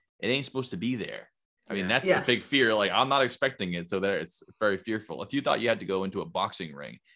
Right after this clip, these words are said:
Speaker 1: and it's you against a mouse, I wouldn't be afraid then. I'd be
Speaker 2: That's
Speaker 1: like,
Speaker 2: a good
Speaker 1: "I'm gonna
Speaker 2: point.
Speaker 1: win.
Speaker 2: Yeah, that's
Speaker 1: I'm
Speaker 2: a
Speaker 1: gonna
Speaker 2: good
Speaker 1: win this
Speaker 2: point.
Speaker 1: fight." Like, if we had
Speaker 2: Mm-hmm.
Speaker 1: to fight to the death, me against the mouse, I'm pretty confident in that fight. I'd be
Speaker 2: Yeah.
Speaker 1: doing the rope a dope. I'd be putting my hands up, have the guy take my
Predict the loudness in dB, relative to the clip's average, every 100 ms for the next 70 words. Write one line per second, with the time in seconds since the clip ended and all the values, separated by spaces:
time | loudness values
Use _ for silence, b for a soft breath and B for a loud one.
0 | _ -10 -6 -2 0 0 -4 -6 -6 -4
1 | -6 -6 -12 -20 _ _ _ _ -2 2
2 | 4 4 0 0 -4 -4 -6 -8 -10 _
3 | _ _ _ B B -12 -4 0 6 6
4 | 6 6 8 6 6 4 0 -12 -6 0
5 | 4 6 6 4 4 4 4 4 2 4
6 | 8 8 8 4 2 2 4 4 2 0
7 | 0 -2 -2 -2 -2 -6 -8 -4 -4 -4
8 | -4 -6 -4 -8 -8 -12 -16 -10 -8 -8
9 | -10 _ -4 0 6 8 8 6 0 -4
10 | _ _ -4 -2 -2 -4 -2 -2 -2 -2
11 | -2 -6 -6 -6 -6 -8 -6 -2 -2 -2
12 | -4 -4 -4 -2 -2 -2 -4 -6 -2 -4